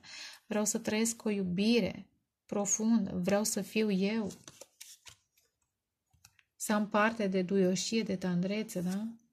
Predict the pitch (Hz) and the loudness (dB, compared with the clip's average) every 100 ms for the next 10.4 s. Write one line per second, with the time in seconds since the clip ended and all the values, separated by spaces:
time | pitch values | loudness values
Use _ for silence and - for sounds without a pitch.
0 | _ _ _ 214 262 320 339 339 339 330 | _ _ _ 2 4 6 6 6 6 4
1 | 311 285 254 233 233 247 262 269 254 277 | 4 0 -4 -4 -6 -2 0 0 -2 -2
2 | 294 311 294 247 254 262 302 311 294 - | 0 0 0 0 2 0 0 0 -2 -2
3 | 190 175 185 - - - - 247 233 330 | -2 -2 -6 -10 -12 -12 -10 -4 2 4
4 | 359 240 226 214 - 233 320 370 339 262 | 6 6 4 2 -6 0 0 2 0 2
5 | 220 208 214 - _ _ - - 226 - | 2 2 -2 -6 _ _ -20 -16 -16 -12
6 | - - - - _ _ _ 285 320 - | -10 -10 -10 -14 _ _ _ 0 2 2
7 | 185 175 180 175 - 190 240 294 - - | 0 0 0 -4 -2 0 0 -2 -8 -20
8 | - - - - 240 233 226 214 - - | -20 -20 -18 -2 2 4 2 2 -2 -6
9 | - - 302 339 330 262 254 277 302 302 | -10 2 2 4 0 0 0 0 0 0
10 | 285 277 254 247 | 0 0 2 2